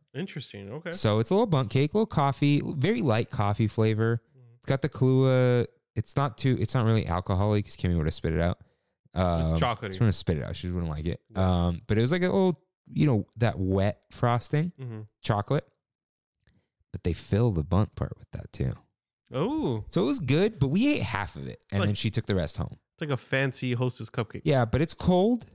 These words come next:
Speaker 1: Yeah.
Speaker 2: It was good. You just, you know, you might, you wanna want it,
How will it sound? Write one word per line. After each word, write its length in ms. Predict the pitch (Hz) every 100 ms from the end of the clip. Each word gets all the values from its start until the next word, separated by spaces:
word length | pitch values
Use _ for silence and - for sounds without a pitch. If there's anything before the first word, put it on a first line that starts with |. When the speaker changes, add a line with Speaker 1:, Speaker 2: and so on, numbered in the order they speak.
| _
Speaker 1:
Yeah. 180 | 117 120 - _
Speaker 2:
It 140 | 294 381
was 120 | 339
good. 460 | 104 104 131 180 - _ _ _ _
You 100 | 110 139
just, 260 | 165 - - _
you 120 | 117 120
know, 180 | 135 - _ _
you 100 | 135
might, 260 | 127 113 - 104
you 260 | 107 117 113
wanna 240 | 113 110
want 240 | 95 87
it, 100 | 82